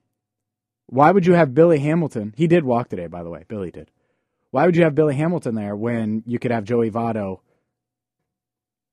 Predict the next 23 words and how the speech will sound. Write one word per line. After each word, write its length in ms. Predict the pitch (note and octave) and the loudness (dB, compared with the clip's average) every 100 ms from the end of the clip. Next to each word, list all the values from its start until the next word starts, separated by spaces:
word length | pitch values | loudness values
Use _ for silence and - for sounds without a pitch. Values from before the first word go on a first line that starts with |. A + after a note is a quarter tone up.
| _ | _
hitting 440 | E3 E3 C#3 B2 - _ - | 2 4 2 0 -6 _ -10
just 200 | E3+ E3 | -6 0
a 60 | E3 | 2
couple 260 | F3+ E3 | 2 0
spots 280 | - E3 D3 | -2 -2 -2
behind? 480 | - A#2+ C#3+ C3+ A2 _ - | -4 -4 -2 -2 -4 _ -6
And 100 | F3 | 0
I 80 | B3 | 4
would 160 | F3 | 4
do 160 | A#2+ A2+ | 2 0
this, 240 | G#2 F#2 | 0 -4
too, 300 | - F2 D#2 - | -8 -10 -10 -8
and 140 | A#2+ | -4
I, 100 | C3 C3 | -2 0
I 80 | |
wish 240 | C#3+ D#3 - | 0 0 -2
they 140 | G#2 | -8
would. 300 | G2 G#2 F2+ - - | -6 -8 -10 -14 -4
I 160 | C#3+ | 2
would 200 | G#3 G3 | 2 2
go 360 | C3 A#2+ A2 F#2 _ _ _ _ _ _ _ _ | 0 0 -2 -8 _ _ _ _ _ _ _ _
Winker 460 | G#2+ C#3 G3+ G#3+ G#3 | -4 2 2 2 0
one, 440 | B2 B2+ D3 F3+ | 0 0 -2 -4